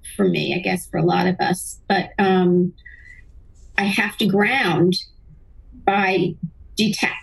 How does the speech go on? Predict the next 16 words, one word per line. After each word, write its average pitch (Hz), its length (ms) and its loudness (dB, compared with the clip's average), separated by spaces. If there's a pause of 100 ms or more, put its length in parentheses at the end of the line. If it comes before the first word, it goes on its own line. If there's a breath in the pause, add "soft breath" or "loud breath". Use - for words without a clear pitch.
(600)
detaching 240 880 0
from 254 260 4
it - 240 -6 (640)
because 214 360 2
it's 190 140 2
addictive. 196 540 2
And 196 220 2
then 196 160 2
I 185 300 2 (260)
listen 202 320 2
to - 160 -2
music, 190 420 4
I 180 140 4
meditate, 185 720 2 (480 loud breath)
I, 175 320 2 (300)
I, 185 260 0